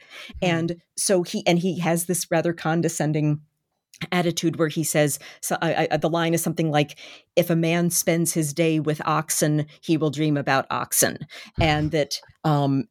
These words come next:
Speaker 2: and that therefore there would be this correlation of what the effects of the drug would be with how bright,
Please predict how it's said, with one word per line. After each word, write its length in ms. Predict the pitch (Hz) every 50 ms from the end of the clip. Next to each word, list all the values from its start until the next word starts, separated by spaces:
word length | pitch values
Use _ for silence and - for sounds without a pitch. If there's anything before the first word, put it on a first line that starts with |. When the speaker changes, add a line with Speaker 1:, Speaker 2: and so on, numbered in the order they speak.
| _ -
Speaker 2:
and 160 | 180 175 170
that 160 | 156 - -
therefore 460 | 151 175 170 170 160 - - 165 151
there 140 | 147 160 156
would 140 | 151 151 135
be 120 | 165 151
this 180 | 143 147 - -
correlation 720 | - - 165 147 143 139 139 147 147 139 - - 156 143
of 260 | - 151 143 135 131
what 200 | 131 156 151 - - -
the 340 | - 147 139 135 135 135 - _ _ _ _ _ _ _ _ _ _ _ _ _ _ -
effects 460 | 165 156 - - 180 170 170 - -
of 100 | 170 127
the 80 | 156 -
drug 300 | 151 156 139 143 127 143
would 140 | 151 139
be 340 | - 143 135 135 127 127 127 - - _ _ -
with 320 | 156 160 156 151 - - - -
how 560 | - - 180 160 151 151 147 147 143 139 - _ _ _ _ _ _ _ _ _ _ _ - 554 - _ _ _ _ _ _ -
bright, 680 | 165 165 180 160 160 160 151 - - - - -